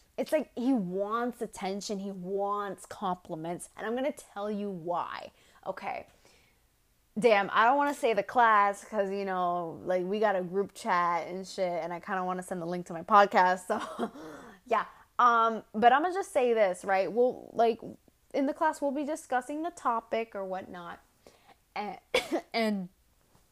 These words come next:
um, I guess he, he'll be, like, really smart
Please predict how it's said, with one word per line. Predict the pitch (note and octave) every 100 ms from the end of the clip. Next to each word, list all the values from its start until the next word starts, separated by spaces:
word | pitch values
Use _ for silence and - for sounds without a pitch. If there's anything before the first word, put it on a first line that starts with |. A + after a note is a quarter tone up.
| - - _ _ _
um, | G3 G#3 G#3 G3+ - _ _ _ -
I | A3+
guess | A#3 A3 - - -
he, | F#3+ A#3 A3
he'll | G#3+ A3 G#3+
be, | A3
like, | A3 F#3+
really | F3+ G3+ G#3
smart | - G#3 G3 F#3 F3